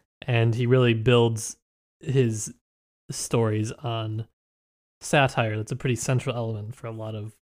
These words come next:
what he's doing. And this might not be particularly satirical to a modern day <laughs> audience, uh, because, well, it's, it's old and not, uh, the world in which we're living. But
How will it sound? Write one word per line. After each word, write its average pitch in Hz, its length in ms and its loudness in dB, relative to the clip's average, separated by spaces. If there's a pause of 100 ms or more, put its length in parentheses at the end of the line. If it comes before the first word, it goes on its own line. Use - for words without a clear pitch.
(140)
what 127 220 0
he's 113 240 -4
doing. 110 420 -4 (560)
And 170 500 4
this 175 220 -2
might 196 160 6
not 156 180 4
be 143 140 2
particularly 127 600 4
satirical 120 600 0
to - 240 -4
a 117 40 0
modern 117 300 2
day 143 300 -2
<laughs> - 40 -10
audience, 131 520 -2 (140)
uh, 117 280 -4 (120)
because, 120 520 -6
well, 110 220 -2
it's, - 240 -16
it's 113 220 -6
old 123 400 -2 (140)
and 117 360 -6 (400)
not, 117 340 2 (640)
uh, 120 220 -6
the 131 140 0
world 123 300 4
in 120 120 2
which 120 180 -2
we're 120 120 -4
living. 113 400 -2
But 110 240 -12